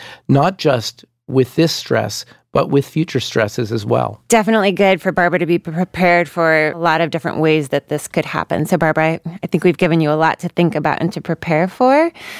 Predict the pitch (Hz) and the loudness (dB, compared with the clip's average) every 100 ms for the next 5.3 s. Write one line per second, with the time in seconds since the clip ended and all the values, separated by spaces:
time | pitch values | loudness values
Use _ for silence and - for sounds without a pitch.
0 | - - - - - 220 220 233 254 - | -18 -18 -20 -6 2 4 4 4 2 2
1 | 262 208 208 214 202 180 175 202 233 226 | 2 2 2 0 2 2 2 2 2 2
2 | 226 226 254 233 214 233 220 240 226 202 | 4 2 2 2 2 0 4 2 4 2
3 | 196 185 170 - 247 208 220 165 185 208 | 2 2 0 2 4 4 4 2 2 0
4 | 233 247 311 277 185 175 175 175 170 165 | 0 2 2 4 2 0 0 0 0 0
5 | 160 156 180 | 2 2 0